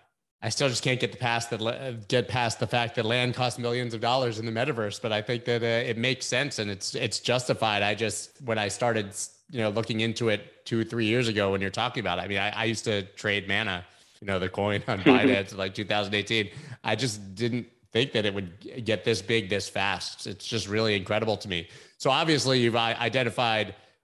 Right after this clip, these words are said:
Speaker 1: other opportunities in the space, and now you've, you're building at Big Time Studios. Can you talk a bit about what that is and what you're building?
Speaker 2: Sure. So at some point, uh, we saw that Decentraland was ready to launch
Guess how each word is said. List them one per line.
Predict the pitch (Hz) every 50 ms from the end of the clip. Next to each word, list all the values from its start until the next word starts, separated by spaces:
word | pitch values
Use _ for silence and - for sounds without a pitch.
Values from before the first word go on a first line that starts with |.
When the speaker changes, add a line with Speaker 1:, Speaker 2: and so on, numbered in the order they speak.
| _ -
Speaker 1:
other | 139 131 135 127
opportunities | 113 110 - 110 - 120 113 110 107 95 98
in | 98
the | 95 92
space, | - - - 110 104 101 98 -
and | - 104 98 101
now | 107 104 104 104 104
you've, | 101 98 98 98 95 95 92 90 87 - - -
you're | - 98
building | 92 107 101 95 92 90 87 87 101
at | 98 95
Big | - 110 98 -
Time | - 98 92 90 87
Studios. | - - - 104 98 95 85 78 80 -
Can | - - 95
you | 98 95
talk | - 110 110 107 - -
a | 110
bit | 90 110 104 98
about | 92 101 92 92 95
what | 92 92 -
that | - 101 95 95 92
is | 92 90 90 90 - -
and | - 120 95 90 90 87 90
what | 95 92
you're | 98
building? | 82 92 90 82 80 78 - - - - _ _ _ _ _ _ _ _ _ _ _ _ _ _ _ _ _ _ _ _ _ _ _ _ _ _ _ _ _ _ _
Speaker 2:
Sure. | - - - 143 123 110 101 - -
So | - - - - 127 120 117 117 117 117 113 110 - - _ -
at | 135 -
some | - 170 160 151 139
point, | - 143 131 127 127 117 -
uh, | - 120 110 104 101 101 98 95 92 92 - - _ _ _ - 95 90 -
we | - 117 107
saw | - - - 113 107 107 104 92
that | 101 98 95 95 92 - _ -
Decentraland | 117 - - 117 110 113 113 104 98
was | 101 101 - -
ready | 98 98 98 92 95 90 - -
to | 101
launch | 92 95 95 98 104 117 117 - - - - -